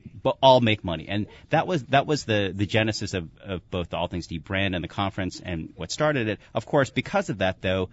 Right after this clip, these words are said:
they keep arguing, "We're worth more, we're worth more." And, and,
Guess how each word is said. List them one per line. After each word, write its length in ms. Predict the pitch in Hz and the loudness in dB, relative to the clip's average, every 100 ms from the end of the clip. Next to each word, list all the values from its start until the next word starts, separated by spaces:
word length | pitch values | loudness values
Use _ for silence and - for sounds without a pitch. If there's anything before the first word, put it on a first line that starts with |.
| - | -8
they 100 | - | -6
keep 220 | 101 113 95 | -2 -2 0
arguing, 400 | 92 92 90 - | -2 -2 -4 -6
"We're 160 | 92 90 | -8 -8
worth 240 | 78 80 | -6 -8
more, 220 | 92 98 101 | -6 -6 -6
we're 140 | 82 | -6
worth 280 | 78 80 104 | -8 -10 -6
more." 380 | 147 175 107 104 - - - - | -2 0 0 -2 -12 -20 -20 -10
And, 260 | - 98 95 | -4 -4 -4
and, 220 | 107 95 | -4 -6